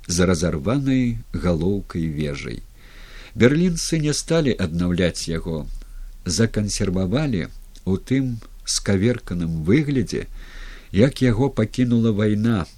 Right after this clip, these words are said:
Адно прыкрылі дахам ад дажджу і снегу. Можна шмат расказваць пра вайну, і чалавек мала што зразумее, мала што адчуе,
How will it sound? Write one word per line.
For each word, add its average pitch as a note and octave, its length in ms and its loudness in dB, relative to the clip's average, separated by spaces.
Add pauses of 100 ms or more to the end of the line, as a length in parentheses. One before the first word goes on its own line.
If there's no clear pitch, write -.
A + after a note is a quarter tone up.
(520)
Адно G#2 320 0
прыкрылі G#2+ 560 0
дахам C3+ 640 -2
ад E2 240 0
дажджу D2+ 500 -2
і G#2 140 0
снегу. D2+ 600 -6 (800)
Можна E3 300 4
шмат F3+ 320 0
расказваць F2+ 720 0
пра F#2 160 0
вайну, F2+ 360 2
і F2 120 2
чалавек B2+ 520 2
мала B2+ 280 2
што - 220 -2
зразумее, G2 800 2
мала E2 260 -2
што - 300 -6
адчуе, G2+ 720 0